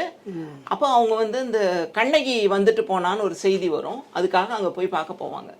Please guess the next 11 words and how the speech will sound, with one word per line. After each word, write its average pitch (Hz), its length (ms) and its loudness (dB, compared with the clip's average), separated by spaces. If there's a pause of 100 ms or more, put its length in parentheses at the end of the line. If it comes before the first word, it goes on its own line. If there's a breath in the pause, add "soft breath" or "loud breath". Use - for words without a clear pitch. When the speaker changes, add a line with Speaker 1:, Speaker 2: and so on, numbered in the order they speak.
(280 soft breath)
Speaker 2:
அப்போ - 280 2
அவரு 185 580 2
"வேண்மாள்" 208 560 2
அப்படின்னு 185 340 -6
தன்னோட 160 300 -6
மனைவியை 170 360 -2
கூப்பிடுற 143 280 -10
மாதிரி 190 220 -4
அந்த 151 100 -6
படத்துல 156 420 -6
வரும். - 160 -12